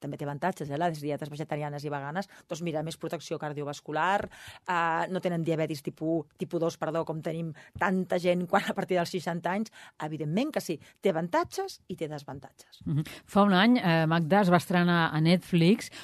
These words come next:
Speaker 2: un documental, eh, que porta per títol Cambio Radical. Aquest és un projecte que, que té el suport de, de diversos esportistes, mm. Entre ells hi ha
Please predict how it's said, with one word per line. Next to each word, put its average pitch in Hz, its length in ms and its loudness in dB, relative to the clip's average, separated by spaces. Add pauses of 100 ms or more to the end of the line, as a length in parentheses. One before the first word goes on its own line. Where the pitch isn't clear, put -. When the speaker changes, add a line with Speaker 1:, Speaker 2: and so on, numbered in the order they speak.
(240)
Speaker 2:
un 190 200 8
documental, 175 840 8
eh, 151 340 4
que 151 100 0
porta 156 300 2
per 147 140 2
títol 160 300 2
Cambio 175 320 8
Radical. 180 720 8 (540)
Aquest 170 260 4
és 220 60 8
un 277 140 8
projecte 190 380 8
que, 202 100 6
que 156 160 0
té 165 100 0
el 160 80 4
suport 170 300 6
de, 190 180 8
de 151 140 4
diversos 156 320 2
esportistes, 190 920 8
mm. - 20 6
Entre 156 320 4
ells 160 160 4
hi 156 160 6
ha 143 320 4